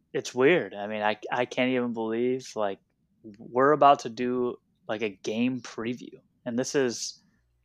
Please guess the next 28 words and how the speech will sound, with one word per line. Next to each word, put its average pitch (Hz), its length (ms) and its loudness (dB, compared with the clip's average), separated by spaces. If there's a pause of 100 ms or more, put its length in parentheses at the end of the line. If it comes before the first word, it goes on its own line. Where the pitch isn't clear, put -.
(140)
something 123 540 2
that 113 340 6
it - 80 -6
feels 127 240 0
like 117 120 4
we 120 120 0
haven't 117 260 2
done 117 200 6
in 104 200 -6
three 120 300 -2
years, 104 400 -6
though 104 180 0
we, 104 160 -4
we 120 160 0
did 117 180 2
it 120 140 -2
during 117 260 -4
basketball 113 520 0
season. 107 400 -8
We 104 80 -4
obviously 107 640 -2 (420)
do 113 160 0
it 107 80 -4
before 107 320 -2
every 107 260 2
game 104 260 -8
football 101 380 -8
season. 101 420 -12